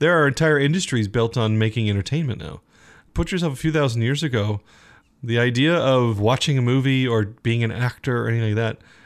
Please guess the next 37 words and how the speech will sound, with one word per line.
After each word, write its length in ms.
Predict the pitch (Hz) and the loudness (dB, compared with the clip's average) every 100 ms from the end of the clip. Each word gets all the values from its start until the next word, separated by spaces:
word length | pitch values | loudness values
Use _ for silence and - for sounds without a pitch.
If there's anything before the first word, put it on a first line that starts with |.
| - - | -20 -6
unless 720 | 123 113 131 175 - - - - | -2 2 2 2 -2 -8 -14 -8
you 120 | 135 | -2
were 100 | 139 | 0
one 160 | 131 135 | 2 0
of 80 | 131 | 0
the 100 | 110 | -2
few, 540 | - 170 156 117 110 - _ - - _ _ _ | -2 -2 0 0 -4 -8 _ -20 -20 _ _ _
you 120 | 120 | -2
know, 60 | 110 | 0
there 160 | 107 113 | 2 2
was 160 | 110 | 0
bits 320 | 95 151 - | 0 -2 -2
and 100 | 123 | -6
pieces 360 | - 151 135 120 | -4 -4 -4 -4
of 80 | 117 | -4
entertainment 640 | 117 107 - 127 113 - | -4 -4 -4 -2 -4 -4
inside 480 | 113 117 107 120 110 | -4 -4 -2 0 0
of 80 | 101 | 0
the 100 | 107 | 0
larger 320 | 107 104 101 | 0 0 -4
cities 400 | - 120 110 104 | -4 -2 -2 -2
like 160 | 104 92 | -2 -2
Rome 300 | 101 120 139 | -2 -2 -4
and 100 | 98 | -6
stuff, 280 | - 104 - _ - - - | -4 -6 -8 _ -20 -20 -10
but 140 | 113 | -2
even 240 | 135 147 127 | 0 2 0
that 180 | 180 | 0
is 140 | 131 104 | 0 0
relatively 480 | 113 117 131 120 113 | 0 0 -2 -2 0
new 240 | 101 101 | 0 0
in 80 | 98 | -2
human 240 | 98 95 | -4 -4
history. 440 | 95 127 - - 101 _ _ - - _ _ | -4 -6 -8 -12 -14 _ _ -20 -20 _ _
So 160 | - 135 | -4 0
when 140 | 131 | 2
you're 300 | 147 196 156 | 4 2 -2